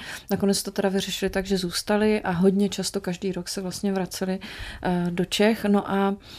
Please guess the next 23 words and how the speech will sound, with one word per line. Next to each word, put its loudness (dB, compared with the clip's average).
eh, 2
tady 4
ten 8
pocit 2
to 0
vrátit, 4
nevrátit, 2
eh, 0
to -4
jsem 4
řešila 2
třeba 0
v -20
prvním 6
románu 2
úplně 0
svým, 0
eh, 2
kde 4
zase, 2
eh, 2
vystupují, 0
eh, 0